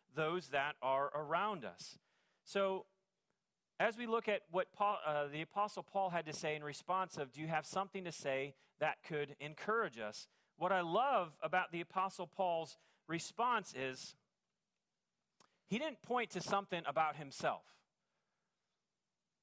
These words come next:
Like, if someone asked me to encourage them, I'd be honest with you, my first thought is like, "All right, what has happened in my life recently that I can say that would be somehow encouraging to them?" The Apostle Paul, when he answers this question of, "Can you encourage us?"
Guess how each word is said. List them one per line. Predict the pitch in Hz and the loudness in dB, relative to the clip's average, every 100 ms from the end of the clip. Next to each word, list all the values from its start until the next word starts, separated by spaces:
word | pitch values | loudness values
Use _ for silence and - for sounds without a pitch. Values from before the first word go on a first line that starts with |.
| - | 0
Like, | 170 | 0
if | 190 - | 0 -2
someone | 247 285 | -2 2
asked | 208 208 196 | 2 0 -2
me | |
to | 190 | -4
encourage | 170 147 185 196 190 | -4 -2 -2 -2 -2
them, | 214 214 202 | -2 -2 -2
I'd | 143 175 | -2 0
be | 175 | 2
honest | 165 214 165 | 2 0 -4
with | |
you, | 143 | -2
my | 147 | -2
first | - 214 196 | 0 -2 0
thought | 196 185 | 0 0
is | 165 160 | 0 -2
like, | 156 | -2
"All | 156 | 0
right, | 170 135 | 0 0
what | 180 | -2
has | 247 | -2
happened | - 196 175 | -2 -2 -2
in | 160 | -4
my | 156 | -2
life | 170 156 147 | 2 2 2
recently | 147 143 131 131 | -6 -6 -6 -2
that | 131 | 2
I | 131 | 2
can | 165 160 | 0 -4
say | 135 151 | -4 0
that | 143 123 | 0 0
would | 131 | -4
be | 131 | -8
somehow | 127 147 139 131 | -6 -6 -2 -2
encouraging | 127 - 131 127 123 117 | -4 -4 -6 -6 -8 -12
to | 131 | -10
them?" | 107 90 _ _ _ _ _ _ _ _ _ _ | -8 -10 _ _ _ _ _ _ _ _ _ _
The | - | -4
Apostle | 175 - 220 240 190 | -4 2 0 2 -6
Paul, | - 247 196 | 0 0 2
when | |
he | 165 | -2
answers | 147 180 180 165 | -2 -2 -4 -8
this | 156 - | -8 -4
question | 190 196 - 151 | 0 0 -2 -6
of, | 131 | -6
"Can | 180 | -6
you | 160 151 | -4 -4
encourage | 143 - 240 294 127 | -6 -2 0 0 0
us?" | 123 143 - | -2 -2 -8